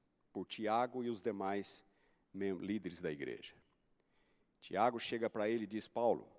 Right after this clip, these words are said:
ninguém aqui tá acreditando em você. Há um grupo de pessoas aqui que fez o voto nazireu.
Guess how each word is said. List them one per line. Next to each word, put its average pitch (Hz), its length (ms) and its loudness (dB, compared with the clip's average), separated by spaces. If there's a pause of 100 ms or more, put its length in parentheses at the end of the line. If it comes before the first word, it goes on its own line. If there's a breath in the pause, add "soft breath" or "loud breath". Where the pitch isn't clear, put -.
(140)
ninguém 127 400 0
aqui 127 200 -2
tá - 80 -4
acreditando 107 580 -4
em 85 40 -6
você. 73 380 -10 (2250 soft breath)
Há 107 100 2
um 139 120 4
grupo 147 260 4
de 127 100 0
pessoas 123 500 2
aqui 104 220 -4
que 117 120 -8
fez 110 240 -2
o 104 60 -6
voto 110 320 -2
nazireu. 98 520 0